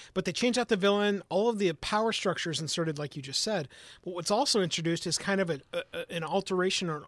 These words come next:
augment to the power of the quilt, i e someone can be walking down the hallway, and as long as you appropriate yourself appropriately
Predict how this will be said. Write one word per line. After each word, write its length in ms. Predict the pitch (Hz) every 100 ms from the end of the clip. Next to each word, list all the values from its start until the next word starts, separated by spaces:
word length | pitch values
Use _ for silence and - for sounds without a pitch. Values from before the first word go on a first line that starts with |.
| -
augment 460 | 185 196 175 143
to 80 | -
the 80 | 151
power 440 | - - 185 190
of 120 | 160 131
the 80 |
quilt, 480 | - - 240 - - - - - - - -
i 180 | 190 196
e 520 | 185 185 175 170 151 -
someone 280 | - 208 202
can 120 | 196
be 100 | 180
walking 540 | 165 160 185 - 202 185
down 500 | 180 185 185 180 - _ _ 165
the 140 | 151
hallway, 680 | - 226 202 143 127 - - _ _ _ _ _
and 320 | 180 170 165 170
as 160 | 151
long 200 | 190 190
as 220 | 180 151 165
you 320 | 175 165 -
appropriate 800 | 165 - 262 277 196 185 160 -
yourself 540 | 170 156 202 170 156 -
appropriately 920 | 180 165 - 240 - 180 151 147 147